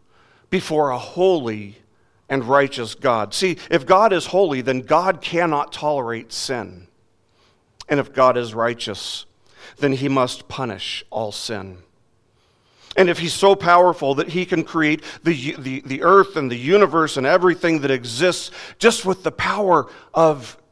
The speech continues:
his speech, just by speaking it into existence, then nobody can overpower or resist his righteous judgment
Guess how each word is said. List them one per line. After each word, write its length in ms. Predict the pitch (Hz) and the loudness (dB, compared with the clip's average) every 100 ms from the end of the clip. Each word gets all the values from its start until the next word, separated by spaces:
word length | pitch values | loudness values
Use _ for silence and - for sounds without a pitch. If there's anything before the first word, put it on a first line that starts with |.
| _ _ _ | _ _ _
his 160 | 165 139 | -8 -6
speech, 600 | - 226 214 - - - | -6 -4 -4 -6 -8 -10
just 180 | 185 - | -14 -12
by 120 | 170 | -10
speaking 520 | - - 220 214 170 | -8 -8 -8 -6 -2
it 80 | 165 | -2
into 300 | 165 - 156 | -2 -4 -6
existence, 800 | 131 117 190 196 180 143 - - - - - | -4 -2 -2 0 -2 -2 -6 -14 -16 -16 2
then 260 | 180 185 - | 4 4 0
nobody 800 | 160 170 196 233 196 175 151 156 | 0 4 6 6 6 4 2 -6
can 360 | - 170 143 143 | -6 -2 -2 2
overpower 840 | 165 190 190 - 175 175 151 143 | 2 4 2 2 -2 0 2 0
or 220 | - 151 | 2 0
resist 640 | 143 139 123 185 165 - - - - | 0 -4 -2 -2 -2 -6 -14 -18 -4
his 260 | 180 151 113 | 0 0 0
righteous 540 | 156 190 - 165 - | 0 0 -2 -8 -8
judgment 680 | 127 147 147 113 123 113 143 | -2 0 0 -2 -6 -6 -12